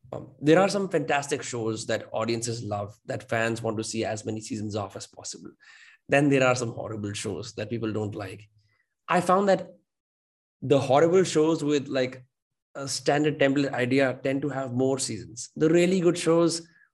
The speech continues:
always have, you know, uh, lesser seasons. Is, is there a reason for that?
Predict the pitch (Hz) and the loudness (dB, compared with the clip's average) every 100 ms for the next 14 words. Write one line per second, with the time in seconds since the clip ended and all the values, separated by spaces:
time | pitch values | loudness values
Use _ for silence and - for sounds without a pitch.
0 | - 156 160 160 151 143 135 135 131 131 | -2 2 4 6 6 2 2 -6 -4 -2
1 | 135 107 110 110 - _ _ - 127 131 | -4 -4 -4 -6 -12 _ _ -2 2 2
2 | 135 117 110 101 - - - _ - 127 | 2 0 -2 -10 -14 -16 -18 _ -10 -10
3 | 131 131 147 156 165 117 123 131 160 170 | -8 0 2 2 0 0 0 0 -2 -2
4 | 175 202 | -4 -6